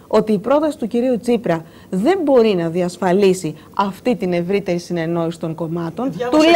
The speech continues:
Speaker 1: λέμε,
Speaker 2: διάβασα και τη δική σας πρόταση.
Speaker 1: του λέμε, «Μη
Speaker 2: Βλέπω ότι
Speaker 1: βιάζεσαι».
Speaker 2: σε πάρα πολλά συγκλίνεται.
Speaker 1: Του λέμε, «Ναι, αλλά έχουμε πολύ περισσότερα θέματα». Του λέμε, «Μη βιάζεσαι». Εμείς αντιπροτείνουμε μία πρόταση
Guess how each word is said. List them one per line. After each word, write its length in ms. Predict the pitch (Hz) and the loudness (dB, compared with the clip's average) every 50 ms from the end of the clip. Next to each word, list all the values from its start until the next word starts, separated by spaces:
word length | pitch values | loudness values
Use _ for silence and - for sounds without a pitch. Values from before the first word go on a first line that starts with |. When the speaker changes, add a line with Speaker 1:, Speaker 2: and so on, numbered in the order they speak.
| 330 349 359 | 8 8 8
Speaker 1:
λέμε, 160 | 294 247 233 | 6 6 6
Speaker 2:
διάβασα 360 | 226 226 226 240 233 226 233 | 6 4 2 0 -4 -6 -6
και 120 | 202 175 180 | -6 -6 -4
τη 80 | 175 | -4
δική 200 | 156 156 - 147 | -4 -4 -6 -6
σας 180 | 131 - 131 - | -8 -8 -8 -6
πρόταση. 560 | - 135 127 117 120 113 - - 143 143 - - | -4 -4 -2 0 0 -2 -2 -4 -8 -10 -2 2
Speaker 1:
του 100 | 247 247 | 4 6
λέμε, 360 | 240 254 285 320 330 330 330 | 6 6 8 8 8 6 6
«Μη 120 | 311 339 381 | 6 6 6
Speaker 2:
Βλέπω 80 | 311 | 6
ότι 100 | 262 294 | 6 6
Speaker 1:
βιάζεσαι». 500 | 269 247 220 190 160 185 - - - 170 | 6 6 6 6 4 4 2 2 2 2
Speaker 2:
σε 60 | 160 | 2
πάρα 180 | 180 226 247 233 | 2 0 0 -2
πολλά 200 | 185 220 233 240 | -2 -2 -2 -2
συγκλίνεται. 680 | 233 - 220 196 226 233 214 170 135 113 117 107 - - | -2 -4 -8 -10 -6 -4 -2 0 0 0 -2 -4 -6 -4
Speaker 1:
Του 80 | - 277 | -2 0
λέμε, 320 | 294 330 359 359 370 - - | 2 4 4 4 4 4 4
«Ναι, 160 | 226 208 202 196 190 190 | 2 2 4 4 4 6
αλλά 140 | 190 185 170 170 170 - | 6 6 6 4 2 2
έχουμε 300 | - 190 190 - 190 180 | 0 0 0 0 0 0
πολύ 200 | - 165 170 170 | 2 2 0 0
περισσότερα 440 | - 160 160 - 175 170 170 - 170 | 0 -2 -2 0 0 0 0 -2 0
θέματα». 560 | - - 294 320 254 175 170 - 165 175 170 - - - - - - | 2 2 4 4 4 2 0 -2 -8 -12 -14 -16 -20 -20 -20 -8 -4
Του 100 | - 233 | 0 2
λέμε, 260 | 233 294 339 359 370 | 4 4 4 4 4
«Μη 120 | 349 359 392 381 | 4 4 4 4
βιάζεσαι». 720 | 370 392 392 370 320 190 180 165 - 165 151 151 180 - - - - - - - - - | 2 4 4 4 4 4 2 0 2 2 0 0 0 -4 -12 -20 -20 -20 -20 -16 -2 0
Εμείς 260 | 240 254 294 349 349 349 | 2 4 4 4 4 4
αντιπροτείνουμε 800 | 294 247 254 214 214 208 208 185 - 294 330 349 349 302 247 | 2 2 2 2 2 2 2 2 2 0 0 2 2 2 2
μία 240 | 240 277 320 302 240 | 2 2 2 0 2
πρόταση 580 | 233 262 285 277 285 247 - - 208 180 185 | 2 2 2 4 2 0 2 0 0 0 -2